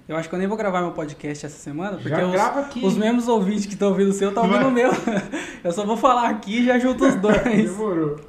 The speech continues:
Speaker 1: Ah, mas o Comédia com Legenda já, já tá explicando no nome, né?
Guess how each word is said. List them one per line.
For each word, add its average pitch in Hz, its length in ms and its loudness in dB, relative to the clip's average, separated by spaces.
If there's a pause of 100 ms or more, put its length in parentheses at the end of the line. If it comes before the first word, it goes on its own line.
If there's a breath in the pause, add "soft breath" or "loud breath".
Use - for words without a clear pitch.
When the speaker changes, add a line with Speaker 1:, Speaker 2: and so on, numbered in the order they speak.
(480 loud breath)
Speaker 1:
Ah, 294 120 0
mas 185 160 2
o 185 40 -6
Comédia 208 340 0
com 214 100 -4
Legenda 208 460 -2
já, 262 140 -4 (200)
já 180 400 -8
tá 175 140 -14
explicando 208 500 -8
no 254 100 -4
nome, 190 300 -6
né? 175 160 -12